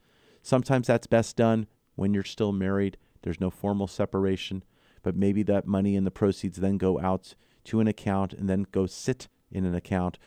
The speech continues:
waiting for those items to be solved. But now you have the liquidity for that potential framework of your solution. But sometimes once you have the formal separation and all the things are on the fence, child support, separate maintenance,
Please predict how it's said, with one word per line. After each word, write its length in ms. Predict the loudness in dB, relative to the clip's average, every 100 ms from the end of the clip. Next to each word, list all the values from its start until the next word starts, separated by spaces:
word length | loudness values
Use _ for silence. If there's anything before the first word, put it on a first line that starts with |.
| _
waiting 300 | 0 2 2
for 180 | 0 0
those 220 | 2 2
items 340 | 0 -2 -2 -6
to 120 | -8
be 100 | -10
solved. 520 | -4 2 2 2 -2 _ _ _
But 120 | -4 0
now 120 | 2
you 140 | 2
have 100 | 2
the 80 | 0
liquidity 640 | -4 -4 -2 0 0 -2 -6 _
for 240 | _ 2 4
that 200 | 2 0
potential 560 | -2 -2 -2 -4 -6 _ _
framework 680 | -4 0 2 2 -2 -4 -14 _ _
of 140 | -4
your 160 | 0 0
solution. 640 | 0 -4 2 0 0 -8 -10 _ _ _ _ -10
But 140 | -4
sometimes 520 | 0 0 2 0 0
once 240 | 0 -2 0
you 80 | 0
have 100 | 0
the 80 |
formal 340 | -4 -2 0 0
separation 760 | -2 0 2 2 2 0 -4
and 160 | -2 -2
all 160 | 0 0
the 60 |
things 280 | 0 -4 0
are 100 | 0
on 180 | 0 -2
the 80 | -6 _ _ 0
fence, 340 | 2 2 -4 _ _
child 280 | 0 0 -2
support, 300 | -2 -2 0
separate 300 | -2 -2 -2
maintenance, 320 | 0 -2